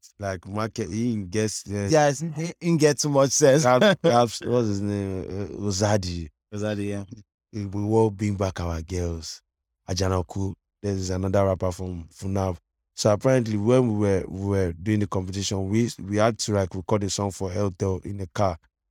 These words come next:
Speaker 1: in a mini studio. So they told, when they were doing, so when they were doing, they wanted to choose two people from Funab, was when I was meant to come and record an Airtel track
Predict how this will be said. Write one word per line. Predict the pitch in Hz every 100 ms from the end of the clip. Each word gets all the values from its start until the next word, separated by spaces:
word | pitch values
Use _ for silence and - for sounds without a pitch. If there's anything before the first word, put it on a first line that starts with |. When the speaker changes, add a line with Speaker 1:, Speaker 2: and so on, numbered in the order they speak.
| _
Speaker 1:
in | 101 98
a | 95 - _ _ _
mini | 107 110
studio. | 101 - 98 95
So | 90 101
they | 98
told, | 123 117
when | 135
they | 127
were | 110 104
doing, | 107 113 113 110 _ _ _
so | - 120
when | 135
they | 127
were | 117
doing, | 104 117 117 107
they |
wanted | 101 110 120
to | 107
choose | 92 117 110
two | - 107
people | 104 95
from | - 92
Funab, | - 104 104 87 -
was | 98 101
when | 104 117
I | 104
was | 98 92
meant | 110 110
to | 101
come | - 101
and | 101 95
record | 92 110 104 104 _ _ _ -
an | 98
Airtel | - 110 - 110 107
track | - 104 92 -